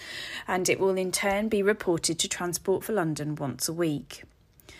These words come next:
Frustrated electric taxi drivers are being asked to safely provide photos or videos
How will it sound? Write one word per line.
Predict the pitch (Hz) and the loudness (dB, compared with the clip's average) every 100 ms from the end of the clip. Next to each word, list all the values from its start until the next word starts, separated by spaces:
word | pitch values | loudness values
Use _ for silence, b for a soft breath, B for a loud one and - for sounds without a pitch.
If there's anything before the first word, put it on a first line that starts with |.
| B - | B -2
Frustrated | 202 196 202 190 190 202 | 2 4 4 4 2 2
electric | 190 180 - 226 | 2 0 -2 -4
taxi | - - - 160 | -4 -8 -8 -4
drivers | 165 156 165 175 | -2 -2 -2 -2
are | |
being | 180 185 | 0 0
asked | - 175 - | -2 -2 0
to | 196 | 2
safely | - 208 202 - | 2 2 0 -2
provide | 226 247 202 160 160 | -4 -4 -2 -2 -2
photos | - 185 180 196 202 | 2 2 2 2 2
or | 220 | 2
videos | 220 190 147 143 147 | 0 -2 -2 -2 -2